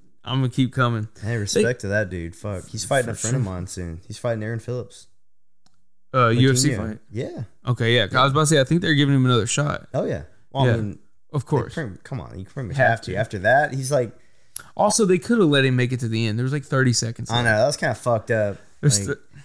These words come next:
Speaker 2: it's fights like that that I'm like, man, he,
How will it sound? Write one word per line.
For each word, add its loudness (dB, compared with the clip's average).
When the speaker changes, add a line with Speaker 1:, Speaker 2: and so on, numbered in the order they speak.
Speaker 2:
it's 2
fights 2
like 0
that 2
that -2
I'm -4
like, 0
man, -8
he, -10